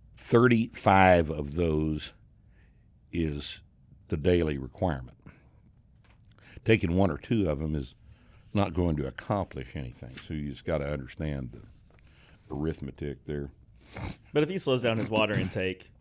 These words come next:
Speaker 2: and eats some fucking vegetables,
Speaker 1: You know,
Speaker 2: he'll be
Speaker 1: eat
Speaker 2: fine.
Speaker 1: some fucking vegetables and fruit. Quit
Speaker 2: Yeah.
Speaker 1: drinking water when you're not thirsty. That's just dumb.
Speaker 2: Mm-hmm.
Speaker 1: What does?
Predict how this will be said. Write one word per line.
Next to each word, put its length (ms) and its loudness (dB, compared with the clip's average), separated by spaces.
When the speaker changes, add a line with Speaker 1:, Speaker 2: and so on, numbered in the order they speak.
Speaker 2:
and 200 -2
eats 260 -2
some 340 -6
fucking 260 -2
vegetables, 640 -6
Speaker 1:
You 80 0
know, 140 -2
Speaker 2:
he'll 100 -2
be 80 -2
Speaker 1:
eat 160 2
Speaker 2:
fine. 80 -2
Speaker 1:
some 100 -2
fucking 380 2
vegetables 560 0
and 140 -8
fruit. 340 0
Quit 180 -6
Speaker 2:
Yeah. 60 -10
Speaker 1:
drinking 340 -6
water 280 -6
when 160 -4
you're 100 -6
not 220 -8
thirsty. 440 -8
That's 180 -10
just 320 -12
dumb. 280 -8
Speaker 2:
Mm-hmm. 180 -14
Speaker 1:
What 200 -4
does? 280 0